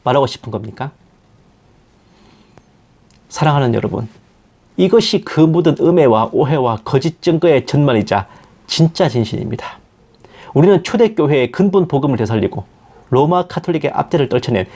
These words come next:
종교개혁의 후손들로서 그 모든 역사와 쓰임받은 종들을 자랑스럽게 여겨야 할 것입니다. 돌려 말하면 종교개혁을 부정하고 루터와 칼빈 등 종교개혁의 기수들을 음해하는 자들을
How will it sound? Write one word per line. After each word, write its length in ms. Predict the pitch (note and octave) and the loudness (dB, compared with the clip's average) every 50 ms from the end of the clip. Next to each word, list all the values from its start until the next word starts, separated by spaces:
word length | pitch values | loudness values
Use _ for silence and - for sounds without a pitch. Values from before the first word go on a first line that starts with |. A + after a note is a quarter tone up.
| - - _ - | -20 -20 _ -10
종교개혁의 840 | - - - D#3 F3+ E3+ G#3+ A3 G#3 G3+ G3+ - G#3 G3 E3+ D#3+ C#3 | -4 2 4 4 4 6 6 4 4 4 2 0 0 0 0 -2 -4
후손들로서 680 | - - - D3 C3+ C3+ B2 G#2+ G#2+ - - G#2+ G2 - | -6 -6 -8 -6 -4 -2 -2 -2 -4 -2 -4 -4 -4 -4
그 140 | - - F3+ | 0 2 4
모든 460 | G3+ A3 G3+ A3+ A#3+ A#3+ A3 D#3 A2+ | 4 4 4 2 2 2 0 0 -2
역사와 400 | A2 A2 - - B2 A2 G2+ - - - - - _ - | -4 -6 -6 -4 -4 -4 -4 -4 -8 -20 -20 -20 _ -14
쓰임받은 640 | - - - F#3+ G3 F#3+ F3 D#3+ D#3 C#3+ B2+ A2+ - | -10 -2 0 2 2 2 2 2 2 0 0 -2 -2
종들을 480 | - B2 A2+ A2 A#2+ G#2+ G#2 G2 - - - _ _ _ _ _ - - | -4 -4 -2 -2 0 0 0 -2 -2 -6 -20 _ _ _ _ _ -10 -4
자랑스럽게 600 | - D#3 F3 G3 G3 - - - E3 - C#3 B2 | -2 0 2 0 0 -2 -4 -6 -4 -2 -2 -4
여겨야 180 | B2 A#2+ A#2+ G#2+ | -2 -2 -4 -4
할 60 | G2+ | -4
것입니다. 400 | - A2 - - - - A2+ - - - - - _ _ _ _ _ _ _ _ _ - - | -4 -6 -6 -6 -6 -6 -6 -8 -10 -18 -20 -20 _ _ _ _ _ _ _ _ _ -6 -2
돌려 240 | C#3+ C#3+ D#3 D#3+ | 0 0 2 0
말하면 440 | C3 A2 G2+ G#2 A2 C3 C#3+ B2 G2 - - - - - - - _ _ _ _ _ _ _ _ _ _ - | 0 -2 -2 -2 0 0 0 -2 -4 -8 -16 -20 -20 -20 -20 -20 _ _ _ _ _ _ _ _ _ _ -8
종교개혁을 760 | - - C#3+ D3+ E3+ E3 G#3+ A3 A3 A3 A3 G#3+ E3+ C#3 A2+ | -4 2 4 4 4 6 4 2 4 4 2 2 2 0 -4
부정하고 560 | - - - D3 C3 A2 G#2+ G#2 - - - - _ _ _ _ _ _ _ _ _ _ _ _ _ - | -4 -4 -6 -4 -4 -4 -6 -8 -10 -16 -20 -20 _ _ _ _ _ _ _ _ _ _ _ _ _ 0
루터와 480 | C#3 D#3 E3+ E3+ - - F3+ D#3 D3 - | 2 2 2 2 0 -2 0 0 -2 -4
칼빈 340 | - - F#3+ E3+ E3 D3+ B2+ | -4 -4 -2 0 0 0 0
등 120 | A#2+ A2+ | -2 -4
종교개혁의 760 | G#2+ - - D#3 D#3+ D3 - - - G3+ F#3+ E3 - - - | -4 -2 0 2 4 4 4 4 4 2 2 2 0 -2 -2
기수들을 440 | - - D#3+ F#3 E3+ E3+ C#3+ B2+ A#2+ | -4 -6 -4 -2 -2 0 0 0 2
음해하는 360 | D#3+ F3+ F3 E3 C#3+ B2 A2 | 2 4 4 4 2 0 0
자들을 380 | A#2 A2+ G#2+ G#2+ - G#2 G2 | -2 -2 -4 -2 -2 -4 -4